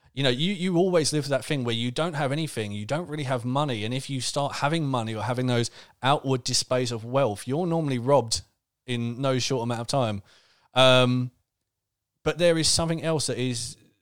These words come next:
literally so, uh, fulfilling, that is the complete absence of, of money or material, is when you don't have it, you don't need it. Um,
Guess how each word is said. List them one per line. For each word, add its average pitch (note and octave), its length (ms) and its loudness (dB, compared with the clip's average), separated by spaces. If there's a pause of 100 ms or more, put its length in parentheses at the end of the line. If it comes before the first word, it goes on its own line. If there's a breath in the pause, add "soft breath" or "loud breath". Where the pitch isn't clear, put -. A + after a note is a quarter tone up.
literally B2 560 -4
so, A#2 1300 0
uh, A2 380 0
fulfilling, A2 580 -2 (500)
that A2+ 140 -4
is A2+ 180 -2
the A#2 160 -12
complete A#2+ 480 -6
absence A2 460 -8
of, G#2 200 -10 (460 loud breath)
of G#2+ 340 -6
money B2 380 0
or A#2 80 0
material, A#2+ 380 -2
is A2+ 100 -4
when D3+ 120 -2
you D3 120 0
don't C#3 220 0
have B2+ 200 -2
it, G#2+ 100 -4
you A2 100 -8
don't A2+ 180 -4
need A#2 240 -2
it. F#2+ 140 -10 (640)
Um, A2 580 2